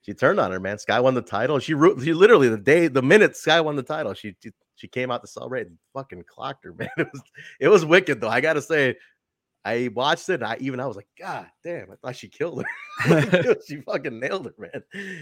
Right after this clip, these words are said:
Speaker 1: It was interesting, yeah. But, um, Christy on her, on, on her path now. This is somebody who,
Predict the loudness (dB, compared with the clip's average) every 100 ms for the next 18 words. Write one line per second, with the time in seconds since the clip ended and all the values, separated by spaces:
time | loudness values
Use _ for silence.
0 | -8 -4 -2 -2 -4 -6 -14 -8 -6 -6
1 | -8 _ _ _ _ _ -4 -2 -2 -4
2 | -4 -10 _ _ _ -6 -4 0 0 0
3 | -2 -6 -12 -8 -6 -4 -6 -4 -6 -6
4 | -14 -20 _ _ -8 -8 -6 -4 -2 -2
5 | -4 -6 -8 -8 -14